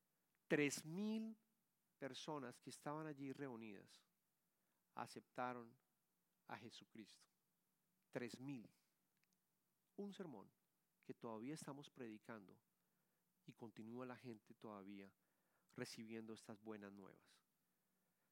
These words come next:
Esa es la invitación, hermanos,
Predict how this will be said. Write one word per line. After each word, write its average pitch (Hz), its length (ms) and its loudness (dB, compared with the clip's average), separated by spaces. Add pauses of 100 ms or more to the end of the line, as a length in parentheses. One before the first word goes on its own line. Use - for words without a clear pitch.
(1080)
Esa 135 160 -2
es - 20 0
la 131 60 2
invitación, 110 500 -4
hermanos, 101 560 -8